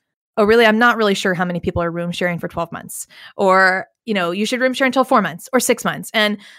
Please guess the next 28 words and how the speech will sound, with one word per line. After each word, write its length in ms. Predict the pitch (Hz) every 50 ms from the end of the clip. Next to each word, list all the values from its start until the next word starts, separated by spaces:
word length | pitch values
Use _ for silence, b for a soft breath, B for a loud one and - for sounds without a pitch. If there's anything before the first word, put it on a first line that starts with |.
| B
moving 360 | - 254 285 269 294 285 269 254
from, 380 | - - 226 220 220 220 220
like, 160 | 214 196 202
the 60 | 202 185
bassinet 480 | 180 175 170 180 - - 208 196 180 -
to 80 | -
the 80 | - 208
crib, 380 | - - 202 190 185 185 180 214
that 120 | 302 320
kinda 240 | - 302 294 233 180
naturally 560 | 165 160 165 175 202 196 - 226 226 220 208
happens 540 | 202 208 202 214 - 226 233 226 233 233 233
around 240 | 214 214 202 202 196
three 200 | - 214 208 208
to 80 | 196
four 240 | 175 - 190 190 190
months 300 | 185 175 185 190 190 -
when 100 | 185 175
they 100 | 175 170
start 260 | 165 - 185 175 170
to 160 | - - - 180
outgrow 380 | 180 160 185 170 170 165 175
it. 180 | 180 180 175 -
Or 140 | 196 202 208
if 100 | 202 -
you're 100 | 240 233
like 280 | 214 214 208 202 - 190
me 400 | 190 190 196 196 196 202 202